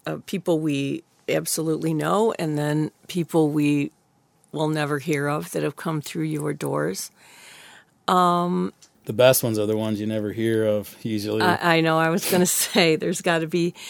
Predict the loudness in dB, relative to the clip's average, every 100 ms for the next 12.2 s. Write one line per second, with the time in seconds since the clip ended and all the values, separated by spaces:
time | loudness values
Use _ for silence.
0 | -16 -16 -18 -16 -4 0 2 0 -4 -10
1 | -8 -6 -4 2 4 6 4 4 4 2
2 | 4 4 4 4 2 4 2 2 2 2
3 | 0 -4 _ -10 -8 -4 0 4 6 6
4 | 4 2 0 0 -2 -4 -6 -2 2 2
5 | -2 -14 -4 0 0 2 2 2 2 2
6 | 2 2 0 -2 -2 -4 0 2 2 2
7 | 2 4 2 -2 -2 -4 0 4 4 4
8 | -2 2 4 2 -2 -6 -4 -4 -6 -8
9 | -14 _ _ -12 -4 -2 0 2 4 4
10 | 2 2 0 -2 -2 -6 -6 -8 -10 -10
11 | -2 2 6 6 6 2 -2 -2 0 2
12 | 0